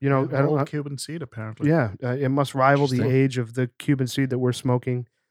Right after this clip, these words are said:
Speaker 1: when we smoke Cuban cigars. But I thought that was pretty cool. And, uh, like I said, it says that it contains the finest Nicaraguan filler tobaccos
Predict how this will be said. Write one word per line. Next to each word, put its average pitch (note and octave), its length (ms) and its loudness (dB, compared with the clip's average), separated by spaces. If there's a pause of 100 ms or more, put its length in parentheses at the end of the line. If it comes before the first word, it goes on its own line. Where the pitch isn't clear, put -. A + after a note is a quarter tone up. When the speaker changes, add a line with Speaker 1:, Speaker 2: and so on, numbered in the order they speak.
(260)
Speaker 1:
when A#2 160 -4
we A#2 60 -2
smoke B2 260 -2
Cuban D#3 200 4
cigars. D#3+ 480 0 (560)
But C3 80 4
I C#3+ 60 6
thought E3+ 180 2
that D#3+ 140 4
was D3 120 -2
pretty B2+ 220 0
cool. C#3 340 0 (440)
And, C3+ 180 2
uh, C#3 220 2
like D3 200 0
I D3 60 4
said, D#3 260 4
it C3 160 2
says C#3 300 0
that B2+ 240 -2
it D3+ 100 -2
contains C#3 360 0
the B2 60 -8
finest E3 420 0
Nicaraguan B2+ 500 2
filler B2 300 0
tobaccos B2 560 0